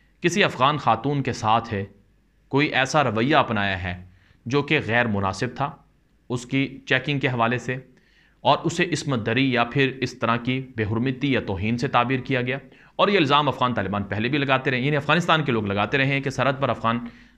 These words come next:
जो, अ, लोग हैं आमदोरफ्त वाले, उनको ये मसले फेस करना पड़ते हैं कि ख़वातीन होते हैं, बच्चे होते हैं, बूढ़े होते हैं, मरीज़ होते हैं, बड़ी मुश्किल होती है। अब पाकिस्तान के लोगों का ये मौक़िफ़ है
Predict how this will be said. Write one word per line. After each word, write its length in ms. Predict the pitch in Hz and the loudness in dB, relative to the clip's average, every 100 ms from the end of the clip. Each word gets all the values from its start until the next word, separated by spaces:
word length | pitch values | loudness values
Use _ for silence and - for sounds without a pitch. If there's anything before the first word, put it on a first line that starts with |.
| 110 | -4
जो, 160 | 120 117 - | -2 0 -2
अ, 100 | 110 | 0
लोग 260 | 113 135 | 2 2
हैं 120 | 123 - | 0 0
आमदोरफ्त 480 | 113 110 123 - | 0 2 0 0
वाले, 180 | 110 104 | 0 0
उनको 320 | 120 160 165 | 0 0 2
ये 80 | 156 | 2
मसले 280 | 120 120 131 | 2 0 -2
फेस 220 | 123 110 | -2 -4
करना 220 | - 95 90 | -2 -4 -4
पड़ते 280 | 92 87 | -6 -6
हैं 160 | 80 87 - _ _ _ _ _ _ | -8 -10 -14 _ _ _ _ _ _
कि 340 | 123 120 120 - | 2 4 2 -4
ख़वातीन 460 | - 113 113 147 135 | -2 0 2 0 0
होते 220 | 113 120 | 0 0
हैं, 260 | 113 107 95 | 0 0 -2
बच्चे 220 | - 139 | -4 -4
होते 280 | 117 107 113 | -4 -4 -2
हैं, 160 | 110 127 | -4 0
बूढ़े 200 | 180 131 | 0 0
होते 260 | 113 113 | 0 -2
हैं, 80 | 117 | 0
मरीज़ 320 | 110 135 131 | 0 2 2
होते 240 | 110 104 110 | 0 -2 -2
हैं, 260 | 98 - | -4 -4
बड़ी 140 | 180 170 | 0 0
मुश्किल 320 | 147 - 110 | 0 -2 -4
होती 200 | 90 - | -4 -4
है। 40 | |
अब 100 | 135 | 2
पाकिस्तान 480 | 147 143 135 151 170 | 2 2 0 0 2
के 100 | 165 | 0
लोगों 220 | 127 107 | 0 0
का 100 | 98 | -2
ये 120 | 98 156 | -4 -2
मौक़िफ़ 420 | 156 156 151 | -2 0 0
है 60 | 131 | 0